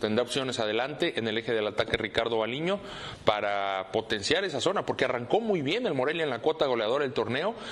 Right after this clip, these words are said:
pero después de que se le secara la pólvora a Barragán y posteriormente a Bella,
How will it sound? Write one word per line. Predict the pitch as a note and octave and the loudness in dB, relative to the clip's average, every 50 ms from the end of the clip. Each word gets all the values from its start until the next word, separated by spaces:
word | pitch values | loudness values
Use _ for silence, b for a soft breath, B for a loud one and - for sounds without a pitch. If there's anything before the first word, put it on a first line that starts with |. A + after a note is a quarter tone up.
| B B B B | B B B B
pero | A#2 A2+ A#2 | 2 2 2
después | A#2 A2 - - F3 F3 | 2 0 2 2 2 2
de | F3+ F3 | 2 0
que | - - B2+ | 0 0 -2
se | - - B2+ | 0 0 0
le | A#2 A2+ G#2+ | 2 0 0
secara | - - A2+ - - D3 D#3 E3 D3+ | 0 -2 -2 0 2 2 4 4 4
la | C3 A2 - | 2 2 2
pólvora | - D3+ D#3 D3 C3+ B2 A2+ - | 2 2 4 4 4 2 2 2
a | - G#2 | 2 2
Barragán | G#2 G2+ G2+ G#2 G#2 A#2 C#3 C3+ A2 B B B B B B | 2 2 2 0 0 0 0 -2 -2 B B B B B B
y | B A2+ | B -2
posteriormente | - A#2+ A2 - - A2+ A#2 C#3 D#3 D#3+ D#3+ D#3+ D#3 D#3+ C3 | 0 0 0 2 2 2 4 2 2 2 0 -2 0 0 0
a | A2+ | 0
Bella, | A2+ C3+ E3 G3+ B3 C4+ | 0 0 0 0 -2 -2